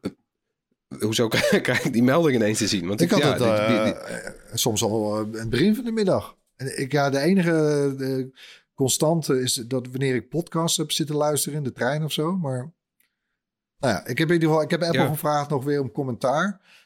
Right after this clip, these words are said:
Speaker 2: Nou, dat heb ik nog niet helemaal. Daar zijn ze nog mee bezig. En de eerste reactie zei, was wel van, "Ja, dat hebben we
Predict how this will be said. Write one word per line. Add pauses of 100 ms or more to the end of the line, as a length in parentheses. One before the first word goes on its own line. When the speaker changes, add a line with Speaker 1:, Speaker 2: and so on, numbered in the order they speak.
(260)
Speaker 2:
Nou,
dat
heb
ik
nog
niet
helemaal.
Daar
zijn
ze
nog
mee
bezig.
En
de
eerste
reactie
zei,
was
wel
van,
"Ja,
dat
hebben
we